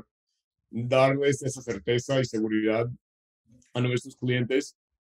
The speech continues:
pero no hemos dejado a un lado, eh, los procesos regulatorios que sabemos que son importantes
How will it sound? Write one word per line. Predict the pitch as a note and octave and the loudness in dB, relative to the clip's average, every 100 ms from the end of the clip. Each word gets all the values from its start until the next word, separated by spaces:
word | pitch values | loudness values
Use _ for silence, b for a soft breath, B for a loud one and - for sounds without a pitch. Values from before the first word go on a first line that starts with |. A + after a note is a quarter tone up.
| - | 2
pero | F3 F#3 F3 E3 | 6 8 8 4
no | D#3+ D#3+ D#3+ | 4 4 4
hemos | D#3+ D3+ A#2 | 4 0 -2
dejado | B2+ B2 C3+ C#3 C3 - _ - | -4 0 2 4 4 2 _ -6
a | G#2+ | -4
un | G#2+ A#2 | 0 0
lado, | C3 A#2 A#2 D3 _ _ _ _ - | 2 2 0 -4 _ _ _ _ -2
eh, | A#2+ A2+ | 2 2
los | A#2 A#2 | 0 -2
procesos | - A#2 - B2 C3 A#2 | -2 -6 -2 -4 -4 -2
regulatorios | A#2+ A2+ G#2+ A#2+ B2 B2 - | -2 -2 -2 0 0 -2 -6
que | A2 | -6
sabemos | A2 A2 A#2 A#2+ A#2 - | 0 2 2 0 -6 -6
que | |
son | G#2 A2+ A2 | -6 -2 -2
importantes | G2+ G2 A2+ A2+ G#2+ A2+ - | -2 -4 -2 -2 -2 -4 -4